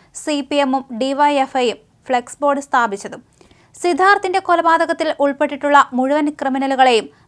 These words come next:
നിയമത്തിന് മുന്നിൽ കൊണ്ടുവരണമെന്നും കൃത്യമായ അന്വേഷണം നടത്തി പ്രതികളെ അറസ്റ്റ് ചെയ്യണമെന്നും ആവശ്യപ്പെടുന്നു. നീതിക്കായി എന്നും കുടുംബത്തിനൊപ്പം. സി പി എം പതിനൊന്നാം കല്ല് ബ്രാഞ്ച്, ഡി വൈ എഫ് ഐ പതിനൊന്നാം കല്ല് യൂണിറ്റ്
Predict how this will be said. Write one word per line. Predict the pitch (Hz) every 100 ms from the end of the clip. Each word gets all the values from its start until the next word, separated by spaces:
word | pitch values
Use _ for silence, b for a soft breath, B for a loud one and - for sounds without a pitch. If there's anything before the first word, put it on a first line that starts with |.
| 240
നിയമത്തിന് | 254 285 302 302 294
മുന്നിൽ | 285 269 269
കൊണ്ടുവരണമെന്നും | 262 262 247 277 262 254 247 240 190 b b -
കൃത്യമായ | 285 285 330 311 311
അന്വേഷണം | 302 285 294 - 285
നടത്തി | 277 262 262
പ്രതികളെ | 254 269 254 254 262 262
അറസ്റ്റ് | 254 269 311
ചെയ്യണമെന്നും | 294 262 247 240 208 - 226
ആവശ്യപ്പെടുന്നു. | 226 240 - 269 196 196 214 b b -
നീതിക്കായി | 233 247 254 269 277 -
എന്നും | 247 247 220
കുടുംബത്തിനൊപ്പം. | - 240 240 247 247 214 - 202 b b b -
സി | 269
പി | 262 269
എം | 262 - b _
പതിനൊന്നാം | 269 269 302 320 311 294
കല്ല് | 277
ബ്രാഞ്ച്, | 240 269 262 302
ഡി | 302 254 254
വൈ | 254 254
എഫ് | 277 285
ഐ | 208 -
പതിനൊന്നാം | 226 233 247 262 254 269
കല്ല് | 247
യൂണിറ്റ് | 240 247 269 277 233